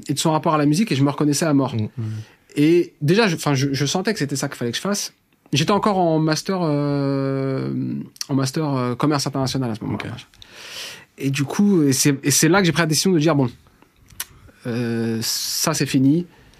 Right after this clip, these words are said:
Speaker 1: Ou en tout cas que ça a été vraiment le truc de, disons, la goutte qui fait que je passe à autre chose. Je me dis, ok, je l'ai vu là dans son studio posé avec des machines derrière lui en train de faire du son. Et quand il parlait de musique, je me reconnaissais. Je me suis dit, ok, non.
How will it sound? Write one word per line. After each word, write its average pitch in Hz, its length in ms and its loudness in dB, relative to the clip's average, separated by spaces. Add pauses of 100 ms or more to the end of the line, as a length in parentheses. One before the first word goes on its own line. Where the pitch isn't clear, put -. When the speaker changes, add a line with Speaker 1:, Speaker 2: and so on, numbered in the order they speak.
(800)
Speaker 1:
Ou 160 160 4
en 156 60 4
tout 160 80 0
cas 196 120 4
que - 60 -4
ça 165 60 2
a 151 40 2
été 143 120 0
vraiment 147 380 2
le 156 100 4
truc 165 160 0
de, 135 560 2 (260)
disons, 160 340 4
la 147 160 4
goutte 165 480 2
qui 143 120 0
fait 165 160 4
que 170 360 4
je 135 80 -2
passe 156 260 0
à 139 140 2
autre 135 120 -2
chose. 123 100 -2
Je 117 60 0
me 123 40 2
dis, 127 120 0
ok, 123 180 -2 (140)
je - 100 -8
l'ai 131 100 0
vu 156 120 -2
là 165 120 0
dans 131 120 0
son 131 160 -6
studio 151 380 -2
posé 143 280 0
avec 120 160 0
des 120 100 -2
machines 143 300 0
derrière 131 360 -2
lui 139 160 2
en 127 60 -2
train 123 140 -6
de 123 60 -8
faire 127 160 -6
du 127 100 -4
son. 165 260 -2
Et 131 160 2
quand 165 180 0
il 151 100 2
parlait 151 200 0
de 156 40 2
musique, 156 240 2
je 143 60 0
me 143 60 0
reconnaissais. 139 440 -2 (400)
Je 135 40 -6
me - 0 -
suis 131 80 -2
dit, 156 60 2
ok, 123 260 0
non. 120 200 -2